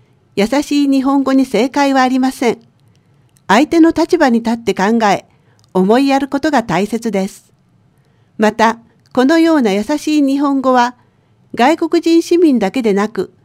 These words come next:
子供やお年寄りにも有効です。優しい日本語を使って、多様な人とのコミュニケーションを楽しみましょう。市民活動推進課の鮫島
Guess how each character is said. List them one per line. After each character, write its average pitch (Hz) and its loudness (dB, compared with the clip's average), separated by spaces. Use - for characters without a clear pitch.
子 190 0
供 226 2
や 214 0
お 175 -6
年 247 -4
寄 311 2
り 311 2
に 320 4
も 254 2
有 185 2
効 240 -2
で 220 -2
す。 - -20
優 208 0
し 302 0
い - 4
日 247 2
本 302 2
語 320 0
を 311 2
使 - -4
っ 285 -4
て、 254 -4
多 214 2
様 330 2
な 339 2
人 359 -6
と 302 -2
の 214 2
コ 175 -4
ミ 262 0
ュ - 0
ニ 330 2
ケ 349 0
ー - 0
シ 339 -4
ョ 220 2
ン 190 0
を 165 -2
楽 185 0
し 233 -4
み 269 2
ま 262 0
し 262 -4
ょ 214 4
う。 - -12
市 277 -4
民 330 2
活 330 -4
動 220 -2
推 240 -4
進 277 -6
課 240 -6
の 226 -4
鮫 269 -2
島 277 -4